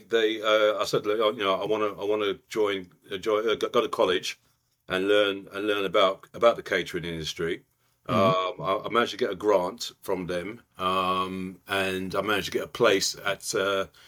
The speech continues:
Speaker 1: it was, back in them days, it was South East London College, Celtec.
Speaker 2: Ah,
Speaker 1: Um,
Speaker 2: Wickham Road.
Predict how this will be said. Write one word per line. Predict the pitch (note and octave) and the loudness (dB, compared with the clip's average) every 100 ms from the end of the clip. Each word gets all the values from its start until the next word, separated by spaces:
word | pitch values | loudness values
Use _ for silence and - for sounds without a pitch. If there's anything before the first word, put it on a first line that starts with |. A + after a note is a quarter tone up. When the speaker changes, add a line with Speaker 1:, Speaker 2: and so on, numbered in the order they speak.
| - - - - | -20 -20 -20 -2
Speaker 1:
it | A2+ | 4
was, | B2+ D#3 | 4 2
back | - C3+ - | -2 2 2
in | A#2+ | 0
them | G#2+ | 2
days, | G#2 G2 | 2 2
it | |
was | G#2+ G#2 | 0 0
South | A#2 G2 | 2 0
East | A2 G#2+ | -4 -4
London | G2 F#2+ | -4 -4
College, | E2+ A#2 F2 D2+ | -2 0 0 -4
Celtec. | - A2+ F#2+ - D2+ - _ _ - _ _ B2 | -2 -2 -2 -6 -10 -12 _ _ -20 _ _ 0
Speaker 2:
Ah, | D3+ E3 C#3+ | 4 6 4
Speaker 1:
Um, | G2+ | 4
Speaker 2:
Wickham | C3 - C#3 | 2 2 4
Road. | C3+ A2+ G2 | 4 4 0